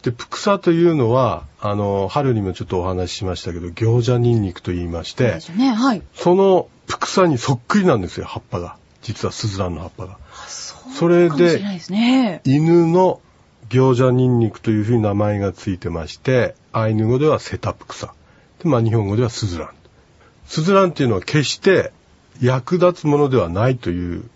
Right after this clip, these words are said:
Speaker 1: 捉え方をしてるんです。で、スズランっていうのは毒ありますからね。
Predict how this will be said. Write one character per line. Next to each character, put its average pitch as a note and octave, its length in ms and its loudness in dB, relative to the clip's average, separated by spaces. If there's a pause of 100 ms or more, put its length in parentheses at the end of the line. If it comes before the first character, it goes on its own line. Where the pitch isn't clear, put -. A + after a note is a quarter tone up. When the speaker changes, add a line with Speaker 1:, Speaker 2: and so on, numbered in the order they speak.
Speaker 1:
捉 G#2 240 -4
え F#2 40 -10
方 F2+ 240 -6
を D#2+ 40 -8
し - 100 -4
て B2+ 100 -2
る - 80 -6
ん - 40 -14
で - 60 -18
す。 - 140 -20 (220)
で、 C#3 80 -2
ス F#3 140 -2
ズ G#3 100 2
ラ A3+ 120 4
ン F3+ 40 0
っ - 20 -2
て C3+ 60 -4
い - 20 2
う - 40 2
の A2 40 2
は G2 60 -2
毒 C3+ 340 2
あ C#3 40 4
り A#2 100 0
ま G2 120 -2
す - 100 -10
か F2+ 100 -6
ら E2 100 -10
ね。 D#2 180 -12